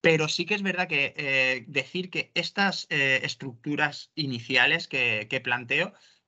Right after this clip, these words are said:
se pueden modificar. Eh, yo al final, eh, desde que empecé a entrenar, pues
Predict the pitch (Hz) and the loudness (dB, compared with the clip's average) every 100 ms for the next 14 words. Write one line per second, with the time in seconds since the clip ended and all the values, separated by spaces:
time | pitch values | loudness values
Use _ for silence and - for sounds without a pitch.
0 | _ _ - - 113 160 190 143 120 117 | _ _ -10 -6 0 2 4 2 -2 -4
1 | 113 127 - - _ - 123 120 117 - | 2 2 2 -6 _ -2 2 0 -2 -16
2 | - - 143 156 175 165 180 175 170 143 | -20 -4 -2 0 0 2 2 0 -2 0
3 | 131 123 123 117 127 123 123 123 117 120 | 0 2 0 -2 -4 -4 0 0 0 -2
4 | 117 - - 143 143 131 135 151 160 - | -4 -4 0 2 2 0 4 2 2 -6
5 | - 117 117 - | -16 -14 -14 -16